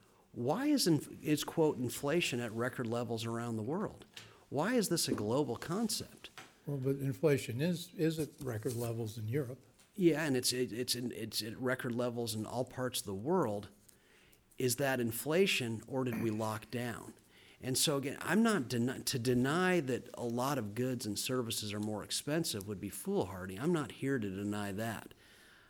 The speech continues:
Speaker 1: I'm here to question the causes. Uh, you cannot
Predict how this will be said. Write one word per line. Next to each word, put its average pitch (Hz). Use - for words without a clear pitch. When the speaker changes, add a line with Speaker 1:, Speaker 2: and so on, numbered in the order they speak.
Speaker 1:
I'm 117
here 156
to 156
question 120
the 98
causes. -
Uh, 107
you 107
cannot 135